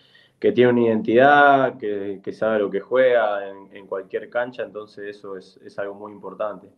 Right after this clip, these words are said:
Tanto él como, como su grupo de trabajo son gente muy, muy sana, muy honesta, entonces para nosotros eso es, es muy bueno porque trabajamos todas las semanas con, con un gran ambiente, aparte del grupo que tenemos.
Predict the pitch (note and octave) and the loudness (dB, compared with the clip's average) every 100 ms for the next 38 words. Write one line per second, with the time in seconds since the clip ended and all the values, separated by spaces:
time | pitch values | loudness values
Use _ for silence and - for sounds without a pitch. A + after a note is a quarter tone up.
0 | _ G#2+ G#2+ G2 G2+ G#2+ G#2 G2+ F#2 - | _ -8 -4 -2 -2 -2 -4 -4 -8 -10
1 | _ _ - F#2+ F#2+ G2+ G#2+ F#2+ G#2 G2+ | _ _ -10 -8 -4 -2 -2 0 0 0
2 | G2 G2+ A#2 - G#2+ G2+ F#2+ F2+ _ _ | 2 2 2 2 0 2 0 -4 _ _
3 | _ _ - G#2 - G#2 G2 G2+ G#2 G2+ | _ _ -8 -8 -4 -4 -2 -2 -2 -2
4 | G2 F#2+ G#2 G2+ A#2 A#2+ A2 G#2+ G#2+ G#2+ | -2 -4 -4 -2 0 2 0 -2 -2 0
5 | B2 B2 G#2+ G#2+ A2 G2+ G2 G2 F#2+ A2 | -2 0 -2 0 -4 -4 -2 -2 -2 -4
6 | G#2 G2+ F#2 - _ _ _ _ _ _ | -2 -4 -4 -8 _ _ _ _ _ _
7 | _ _ _ _ A2 G2 G#2+ G2+ G2 F#2+ | _ _ _ _ -4 -2 0 0 -2 -6
8 | - G#2+ G#2+ G#2 A2 B2 G#2+ G2+ F#2 G2+ | -12 -10 -4 0 2 2 0 0 -2 -2
9 | F#2 - _ - _ _ - G2 G2+ A2+ | -4 -6 _ -20 _ _ -6 0 2 2
10 | G#2+ G2 G#2+ G2+ - G2+ G#2+ G2+ - G2 | -2 0 0 0 -2 -4 -2 -4 -6 -8
11 | F#2+ F#2 F#2+ G2 G2+ G#2 G2+ G#2 A#2+ B2+ | -6 -8 -8 -6 -2 -2 -2 0 2 4
12 | A#2+ G#2+ F#2+ F#2+ G#2+ G2+ G#2 G2 G2 G#2 | 4 4 2 0 0 -2 0 -2 -2 -4
13 | G#2+ F#2+ G2 A2 G2 F2 | -6 -6 -6 -6 -8 -12